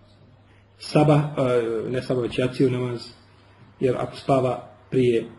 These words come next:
jacije, onda može lahko prespavati jaciju. Imam Tahavija kaže, „Onaj ko može se probuditi, ko je siguran da će se probuditi, on ima olakšicu.” Ima olakšicu.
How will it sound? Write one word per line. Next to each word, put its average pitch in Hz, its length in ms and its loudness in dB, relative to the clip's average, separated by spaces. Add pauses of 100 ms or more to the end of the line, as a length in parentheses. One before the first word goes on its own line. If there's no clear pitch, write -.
jacije, 127 400 0
onda 127 140 0
može 127 180 0
lahko 127 260 0
prespavati 117 580 -4 (640)
jaciju. 156 460 8 (1200)
Imam 190 240 8
Tahavija 156 480 8
kaže, 151 440 8 (1200)
„Onaj 208 380 8
ko 180 460 8
može 185 300 8
se - 180 -2
probuditi, 143 380 2
ko 147 60 6
je 131 60 6
siguran 180 360 6
da 127 80 2
će - 60 -6
se - 180 -6
probuditi, 156 640 4 (260)
on 214 160 10
ima 202 260 10
olakšicu.” - 640 4 (1160)
Ima 175 380 4
olakšicu. - 600 2